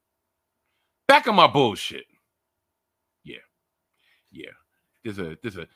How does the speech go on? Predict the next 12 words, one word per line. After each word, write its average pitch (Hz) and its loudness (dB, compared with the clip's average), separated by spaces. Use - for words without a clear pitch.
there's 113 -10
a 90 -16
certain 117 -2
je 180 6
ne 170 6
sais 151 0
quoi 135 4
of 113 -8
when 156 0
I 131 2
talk - 0
my 139 2